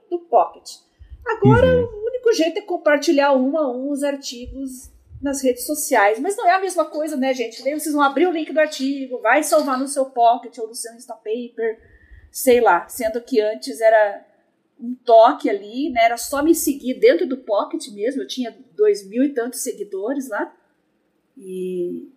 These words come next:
Speaker 1: você só clicava nos artigos que eu compartilhava e já lia direto no Pocket. É uma pena.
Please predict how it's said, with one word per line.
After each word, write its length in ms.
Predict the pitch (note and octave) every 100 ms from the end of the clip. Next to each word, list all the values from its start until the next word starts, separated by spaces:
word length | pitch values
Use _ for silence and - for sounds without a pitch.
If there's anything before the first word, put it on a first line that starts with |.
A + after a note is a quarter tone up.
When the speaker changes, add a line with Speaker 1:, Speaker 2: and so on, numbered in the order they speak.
| _
Speaker 1:
você 140 | -
só 380 | C#4+ E4+ B4+ - _ _ _ _
clicava 460 | - A#4 A#4+ G#4 G#4+
nos 180 | A4 G#4+
artigos 440 | A4 G#4 F4 F4
que 100 | -
eu 100 | E4+
compartilhava 680 | E4 D#4+ D4 C#4+ C#4+ C#4 E4+
e 40 |
já 140 | E4+ D#4+
lia 200 | C#4+ D4+
direto 420 | C4+ C4 C#4+ E4
no 100 | D4+
Pocket. 500 | - A#3 G3+ - _
É 40 | C#4+
uma 140 | G4
pena. 460 | G#4 E4+ D#4 A#3+